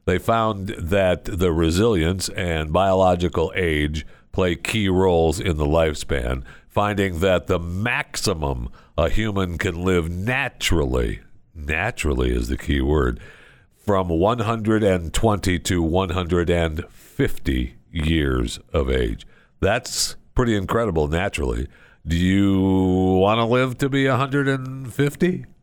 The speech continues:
<laughs> I don't know. I don't know. It seems like that's gonna be probably the usual, right?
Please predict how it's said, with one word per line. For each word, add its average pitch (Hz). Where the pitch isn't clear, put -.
<laughs> -
I 170
don't 175
know. 120
I 123
don't 135
know. 117
It 95
seems 135
like 113
that's 113
gonna 110
be 95
probably 90
the 95
usual, 67
right? 87